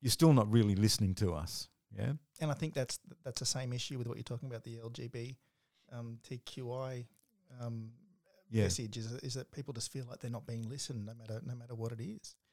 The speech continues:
Speaker 1: Well, they cl-, they coalesce around a, a, a, a, an idea or, or, um,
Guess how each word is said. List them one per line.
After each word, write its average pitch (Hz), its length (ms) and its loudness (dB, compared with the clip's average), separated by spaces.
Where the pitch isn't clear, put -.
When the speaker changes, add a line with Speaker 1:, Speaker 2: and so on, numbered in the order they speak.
Speaker 1:
Well, 139 120 8
they 139 100 10
cl-, - 280 -4
they 127 140 8
coalesce 120 600 8
around 104 400 6
a, 95 40 6
a, 92 600 2
a, 92 320 -2
a, 95 200 2
an 101 140 4
idea 101 560 6
or, 87 420 0
or, 87 440 0
um, 85 480 0